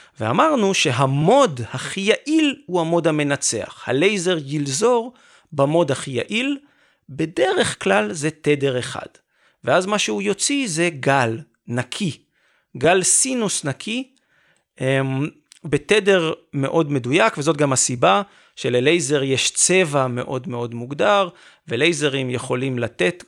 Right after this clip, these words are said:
אורכי גל אופטיים מאוד מדויקים. בעניין הזה,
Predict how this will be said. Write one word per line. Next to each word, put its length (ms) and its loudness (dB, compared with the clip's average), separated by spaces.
אורכי 400 0
גל 300 0
אופטיים 520 -4
מאוד 260 -2
מדויקים. 580 -6
בעניין 400 0
הזה, 440 2